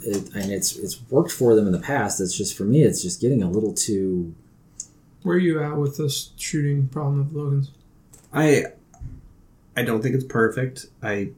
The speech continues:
Speaker 3: didn't have as much trouble as Logan, I guess.
Speaker 2: I don't
Speaker 3: Um,
Speaker 2: either. None of the stuff he's talking about is really resonating with me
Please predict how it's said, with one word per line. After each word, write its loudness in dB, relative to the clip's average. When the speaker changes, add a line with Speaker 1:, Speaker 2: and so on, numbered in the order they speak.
Speaker 3:
didn't 2
have -2
as -2
much 0
trouble -6
as -4
Logan, -2
I -4
guess. -8
Speaker 2:
I 0
don't 6
Speaker 3:
Um, 4
Speaker 2:
either. 2
None 0
of 0
the 2
stuff -2
he's -2
talking -2
about 0
is -2
really -2
resonating -2
with -2
me 0